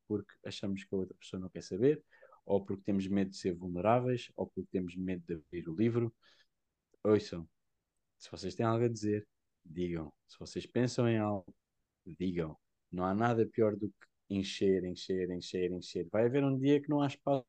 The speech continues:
para encher. E nesse dia vocês explodem. Portanto, ok, não seja uma pessoa totalmente sem filtro,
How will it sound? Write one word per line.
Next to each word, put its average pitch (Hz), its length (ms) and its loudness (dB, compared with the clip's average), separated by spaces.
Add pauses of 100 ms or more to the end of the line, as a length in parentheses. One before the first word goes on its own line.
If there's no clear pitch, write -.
(100)
para 139 80 0
encher. 131 360 0 (1300)
E 110 100 2
nesse 117 220 2
dia 123 120 6
vocês 117 300 2
explodem. 87 420 -2 (580)
Portanto, 110 380 -2 (1200)
ok, 139 360 8
não 147 120 6
seja 139 300 4
uma 139 140 2
pessoa 135 320 4
totalmente 123 480 6
sem 117 180 2
filtro, 117 540 2